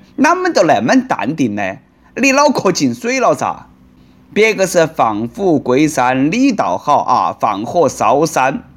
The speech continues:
有些人做起事来了，连自己都怕，还红红火火。你咋不烧你自己呢？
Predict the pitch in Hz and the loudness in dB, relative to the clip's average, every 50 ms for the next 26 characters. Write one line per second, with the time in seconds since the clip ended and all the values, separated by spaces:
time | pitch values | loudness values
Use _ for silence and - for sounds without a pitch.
0 | - - - - - _ _ - 202 233 247 269 262 - 262 240 226 175 143 131 | -20 -20 -20 -20 -20 _ _ 0 2 4 4 4 4 2 0 0 2 2 2 2
1 | 135 143 170 226 233 - 233 - - - - 214 190 175 165 151 131 123 120 123 | 2 0 0 0 0 -2 -4 -6 -4 -4 -2 0 2 2 4 4 4 2 2 2
2 | 131 131 131 127 - 113 113 101 98 - 160 160 170 - - - 90 80 76 - | 2 2 0 0 -2 -4 -4 -4 -4 -2 0 0 0 0 0 -4 -6 -6 -8 -10
3 | - - - - - - 180 170 190 226 226 220 214 214 202 226 196 170 151 - | -12 -18 -20 -10 -4 -2 -2 0 0 2 2 2 2 0 0 0 0 0 2 2
4 | 202 190 180 175 - 208 170 127 - - - - - - - - 320 311 277 - | 4 4 4 4 4 2 2 2 0 -2 -8 -16 -20 -10 -4 -2 0 0 0 0
5 | 269 202 180 180 - - - 170 - 170 165 233 247 240 185 - - 107 104 104 | 0 0 0 -2 -2 -4 -4 -2 0 0 0 0 0 -2 -4 -6 -10 -12 -12 -6
6 | - 170 180 170 156 143 135 - | -2 0 2 2 2 2 0 -2